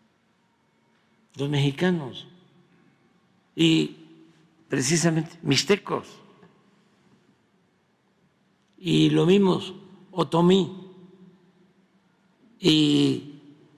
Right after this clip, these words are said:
los in-, trabajadores de la construcción del Estado de México, de Hidalgo, son excepcionales. Eso no lo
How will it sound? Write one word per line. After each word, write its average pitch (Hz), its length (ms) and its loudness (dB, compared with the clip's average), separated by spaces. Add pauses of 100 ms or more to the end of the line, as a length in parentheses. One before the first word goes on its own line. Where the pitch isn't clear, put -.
(160)
los 143 240 -4
in-, 143 280 -6 (160)
trabajadores 143 580 -2
de 151 100 -2
la 131 160 -4
construcción 139 760 -4 (200)
del 147 160 -4
Estado 170 300 -4
de 156 100 -12
México, 165 580 -10 (140)
de 135 160 0
Hidalgo, 151 540 -2 (1900)
son 180 540 -2 (400)
excepcionales. 170 1120 -4 (1500)
Eso 185 220 0
no 190 240 4
lo 202 240 2